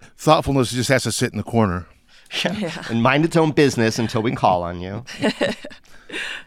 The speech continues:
Speaker 3: Um, that's, I think that's a good point, David. And I'll, I'll be interested to see if this land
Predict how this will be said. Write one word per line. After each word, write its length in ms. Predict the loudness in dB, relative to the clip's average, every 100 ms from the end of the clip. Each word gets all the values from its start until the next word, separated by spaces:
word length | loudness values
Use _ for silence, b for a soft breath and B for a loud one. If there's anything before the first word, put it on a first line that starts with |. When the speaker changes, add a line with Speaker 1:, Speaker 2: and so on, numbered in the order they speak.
| B B _ -6
Speaker 3:
Um, 720 | 0 4 4 2 -2 -6 -6 _ _ _
that's, 420 | -2 4 4 2 -2
I 140 | -2
think 140 | 0
that's 140 | 0 -2
a 60 |
good 160 | -6 -6
point, 220 | -4 -2
David. 220 | 0 0
And 140 | 0 0
I'll, 140 | 0 2
I'll 140 | 0
be 160 | 0 -6
interested 520 | -6 -8 -8 -10 -10
to 80 | -12
see 300 | -12 -10 -8
if 140 | -8
this 200 | -10 -12
land 300 | -10 -10 -12